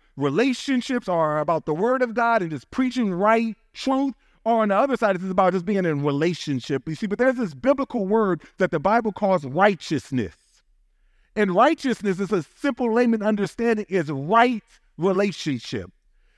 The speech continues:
You see, what righteousness is basically telling us is that, that there is both justice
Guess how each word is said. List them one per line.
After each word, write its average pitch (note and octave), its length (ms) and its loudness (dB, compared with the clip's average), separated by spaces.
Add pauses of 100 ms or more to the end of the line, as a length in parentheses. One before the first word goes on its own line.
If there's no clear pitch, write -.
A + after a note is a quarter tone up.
You G3 140 -2
see, C4+ 120 -2
what A#3+ 180 0
righteousness B3 680 0
is G3+ 120 -6
basically A3 440 0
telling C4+ 400 2
us F3+ 180 0
is F#3 220 -4
that, F3+ 220 0 (300)
that F#3 220 0
there G#3+ 160 0
is F#3+ 140 -2
both E3+ 280 -2
justice G3 760 0